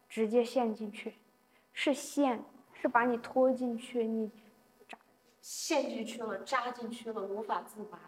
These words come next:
Speaker 2: 的这种。
Speaker 1: 对，首先就是医院嘛，就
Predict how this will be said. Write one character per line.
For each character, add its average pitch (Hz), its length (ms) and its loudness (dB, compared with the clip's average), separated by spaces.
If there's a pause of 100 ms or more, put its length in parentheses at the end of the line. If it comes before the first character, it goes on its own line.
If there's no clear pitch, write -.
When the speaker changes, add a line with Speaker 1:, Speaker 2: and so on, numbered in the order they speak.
Speaker 2:
的 190 80 -10
这 202 160 -8
种。 190 180 -10 (280)
Speaker 1:
对， 233 340 0 (400)
首 - 160 -2
先 262 220 2
就 285 40 4
是 277 100 4
医 269 160 4
院 277 280 4
嘛， 233 240 -2 (260)
就 254 120 0